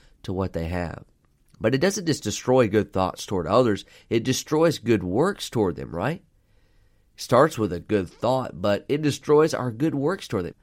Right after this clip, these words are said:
Envy keeps us from being the hands and feet of Jesus simply because we are convinced that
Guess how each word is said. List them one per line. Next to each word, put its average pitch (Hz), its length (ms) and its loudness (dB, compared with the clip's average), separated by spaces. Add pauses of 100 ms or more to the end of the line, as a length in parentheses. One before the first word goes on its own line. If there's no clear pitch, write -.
(160)
Envy 151 400 2
keeps - 340 -2
us 98 180 2
from 101 220 0
being 101 200 2
the 92 120 -2
hands 127 480 -2
and 92 260 -8
feet - 640 -8
of - 140 -14
Jesus - 580 -8 (320)
simply 156 540 2
because 110 320 0
we 101 100 0
are 95 60 0
convinced 95 920 -2 (280)
that 101 240 0